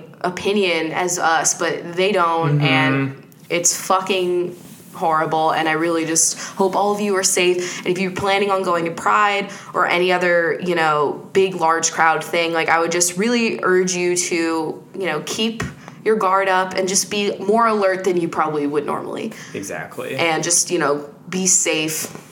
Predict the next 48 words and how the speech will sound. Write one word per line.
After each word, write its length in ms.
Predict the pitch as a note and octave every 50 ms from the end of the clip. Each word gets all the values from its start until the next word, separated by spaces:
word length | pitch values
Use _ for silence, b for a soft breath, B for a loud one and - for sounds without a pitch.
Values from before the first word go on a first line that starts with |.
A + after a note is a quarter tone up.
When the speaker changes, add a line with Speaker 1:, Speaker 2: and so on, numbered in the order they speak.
| - - -
Speaker 1:
And, 420 | B2 D#3 D3+ C#3 C#3 C#3+ D3 D3 D3+
Speaker 2:
Yeah. 240 | - - - G#2+ -
Speaker 1:
yeah. 40 | F3+ D3
Speaker 2:
If 140 | C3+ -
you 40 | C3
guys 320 | B2 C#3+ C#3 C#3 C3+ C3 -
can, 280 | - C3+ A#2+ A2 G#2+
I 120 | A2 A2 A2
don't 140 | A#2 A#2+ A#2+
know 140 | A#2+ A#2 A#2
if 120 | A2 -
they're 160 | - G#2 G2+ F#2+
still 600 | - - - A2+ G#2+ G#2 G#2 G#2+ A2 G#2+ A2 A2
looking 360 | A2 G2+ G2 F#2+ - G2 F#2 F2+
for 140 | - F2+
blood 380 | F2+ F2 G2+ G#2 A#2 A#2+ A#2+ A2+
or 60 | A2+ A2+
anything 200 | A2 G#2+ A2 G#2
like 100 | G2+ F#2+
that, 160 | G2+ F#2+ F#2
but 100 | F#2+ F2
if 100 | F2+ F2+
you 80 | G2+ F#2+
guys 140 | F2+ F2+ -
can 80 | - -
help 160 | F#2+ F2 F2+
out 200 | F#2 F2+ F2+ F2+
with, 220 | F2+ F2 E2 - F#2
like, 280 | F2+ E2+ E2+ E2+ -
donating 380 | - G2+ G2 F#2+ F2+ E2+ E2 D#2+
blood 320 | G2 G2+ G#2 - G3+ -
if 60 | F3
Speaker 1:
Yeah. 260 | E3+ F3 E3+ D#3 D#3 D3+
Speaker 2:
you're 80 | D#3+ E3
in 60 | D#3
the 140 | C#3 B2+ B2
area 400 | B2 A#2+ B2 B2 A#2+ A#2+ A#2+ A#2
or 400 | A2 A#2+ A#2+ A2+ A2+ A2 G#2+ G#2+
donating 480 | A2 - B2 B2 A#2+ A2+ A2+ A2 A2 B2
money 240 | C3 C3 B2+ B2
to 100 | A#2+ -
the 80 | - D2
families 380 | - A#2+ G#2+ G2+ G2+ G#2 G2+ G2
that 60 | G2+
have 60 | G3
Speaker 1:
Yeah. 240 | F#3 F3+ E3+ E3 D#3+ D3+
Speaker 2:
been 60 | C#3
affected. 480 | B2+ - - C3+ A#2+ A#2+ A#2+ B2 B2